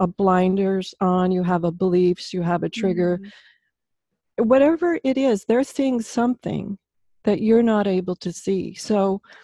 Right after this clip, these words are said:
Speaker 1: I think a lot of us can relate when we've said something similar to our friends, "But you just don't understand. He's a nice guy. He's cute. You just don't understand. I wanna date him."
Speaker 2: <laughs>
Speaker 1: Whatever it is.
Speaker 2: Yeah.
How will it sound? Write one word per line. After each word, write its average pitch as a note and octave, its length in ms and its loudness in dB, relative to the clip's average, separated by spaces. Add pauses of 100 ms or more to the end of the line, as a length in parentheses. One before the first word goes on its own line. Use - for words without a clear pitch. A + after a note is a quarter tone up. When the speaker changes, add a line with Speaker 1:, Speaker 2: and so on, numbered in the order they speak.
(720)
Speaker 1:
I A3+ 120 4
think D#4 260 0
a B3 80 4
lot A3 260 4
of A#3+ 80 2
us A3+ 140 0
can G#3+ 140 0
relate G3+ 400 2
when G3 160 2
we've F#3+ 180 -2
said G#3+ 260 0
something G#3 400 0
similar C4 460 0
to - 140 -6
our F#3+ 120 -2
friends, A3+ 420 -2 (320)
"But A#3+ 120 -4
you C#4 140 -2
just - 280 -2
don't C4 200 0
understand. B3+ 1040 -4 (400)
He's E4 200 2
a E4+ 80 4
nice F4+ 320 4
guy. F3+ 520 -4 (500)
He's F4 220 2
cute. - 540 0 (420)
You D#4+ 100 0
just - 220 -4
don't D4+ 180 0
understand. C#4+ 540 -2
I A3 80 4
wanna F4 300 2
date G3 280 2
him." F#3 280 -2 (300)
Speaker 2:
<laughs> - 360 0
Speaker 1:
Whatever C4+ 300 4 (240)
it C#5 100 -2
is. G#3+ 340 2 (360)
Speaker 2:
Yeah. A3+ 400 2